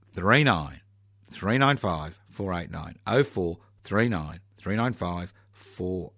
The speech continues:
eight nine. Or you can always write to us for a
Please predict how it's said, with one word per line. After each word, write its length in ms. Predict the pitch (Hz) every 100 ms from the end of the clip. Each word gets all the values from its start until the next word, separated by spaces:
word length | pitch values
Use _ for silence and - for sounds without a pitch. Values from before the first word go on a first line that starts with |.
| _ _ -
eight 340 | 90 - - - - _ _ -
nine. 920 | 85 90 98 87 80 65 65 62 87 _ _ - - _ -
Or 180 | 98 127
you 60 |
can 100 | 113
always 300 | 104 98 92
write 220 | 95 90 -
to 120 | 87
us 100 | -
for 280 | - 87 82
a 180 | 80